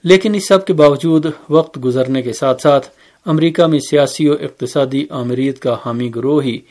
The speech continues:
مضبوط ہوا اور اس نے اقتدار کے تمام ذرائع کو اپنے قبضے میں لے لیا اور اب وہ عوام کی مرضی کے برخلاف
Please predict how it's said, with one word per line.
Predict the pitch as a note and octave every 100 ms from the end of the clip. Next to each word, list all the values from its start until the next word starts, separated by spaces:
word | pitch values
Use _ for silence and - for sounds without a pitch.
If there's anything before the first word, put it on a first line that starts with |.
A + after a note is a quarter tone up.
| _ _
مضبوط | C3 A#2+ - C#3+ D3+
ہوا | D3+ C#3+ C#3+ - - _ -
اور | D3+
اس | D#3+ E3+ -
نے | D#3 -
اقتدار | F3+ _ B2+ C3 D3
کے | D3 D3+
تمام | D3 - B2+ D3+ D3+ C#3
ذرائع | A#2+ B2 C#3+ C#3+
کو | C3 B2 _ _ -
اپنے | C3+ - B2 B2
قبضے | - B2+ A#2+ A#2+
میں | A#2
لے | A#2 B2+
لیا | D3 C#3+ B2 - - - -
اور | D#3+
اب | D#3 D3+ D3
وہ | D3+ -
عوام | C3 C#3+ D3
کی | C#3+
مرضی | A#2+ B2+ - D3
کے | -
برخلاف | A#2+ A#2+ A#2+ C3 C3+ C3